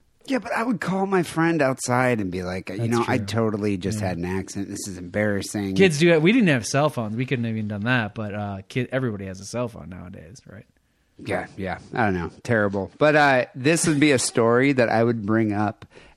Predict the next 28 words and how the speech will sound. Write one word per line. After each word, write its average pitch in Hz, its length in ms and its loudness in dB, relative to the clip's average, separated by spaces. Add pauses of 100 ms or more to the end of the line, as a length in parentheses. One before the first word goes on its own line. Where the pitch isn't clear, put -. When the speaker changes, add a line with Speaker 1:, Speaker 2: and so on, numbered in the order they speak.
Speaker 1:
as 104 240 -2 (180)
often 117 400 2
as 101 100 0
I 98 120 2
could. 85 340 -4 (300)
Every 139 240 4
time 156 240 2
that 135 180 2
that 120 160 2
guy, 110 280 2
like, 101 460 -2 (120)
you 113 100 2
know, 92 140 2
whatever, 87 320 0
brings 98 260 0
a 101 60 0
new 104 100 2
girl 107 240 2
home 117 240 0
and 104 140 0
be 110 80 2
like, 98 160 0
"Hey, 156 180 0
remember 147 280 2
what 151 80 4
happened 143 280 2
last 139 260 2
time?" 175 320 0